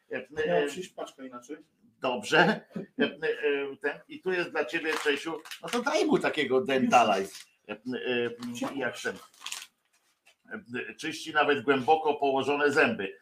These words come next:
Speaker 1: Czesiu, masz głęboko położone zęby, czy, czy, czy nie? E, e, ale gdzie są ci, ja się pytam, gdzie są, e, e, zielone, e,
Speaker 2: M and Msy.
Speaker 1: M and Msy.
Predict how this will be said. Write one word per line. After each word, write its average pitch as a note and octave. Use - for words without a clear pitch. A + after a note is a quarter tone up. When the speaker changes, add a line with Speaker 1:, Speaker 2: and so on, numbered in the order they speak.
Speaker 1:
Czesiu, E3+
masz D#3
głęboko D#3+
położone D3
zęby, D3
czy, E3+
czy, C3
czy E3
nie? A#2
E, -
e, C#3+
ale G#3
gdzie B3+
są D#4+
ci, -
ja A#3
się A#3
pytam, A3
gdzie G3+
są, G#3+
e, F3+
e, F3
zielone, F#3
e, D#3+
Speaker 2:
M A#3
and A3+
Msy. G3
Speaker 1:
M F3+
and F3
Msy. -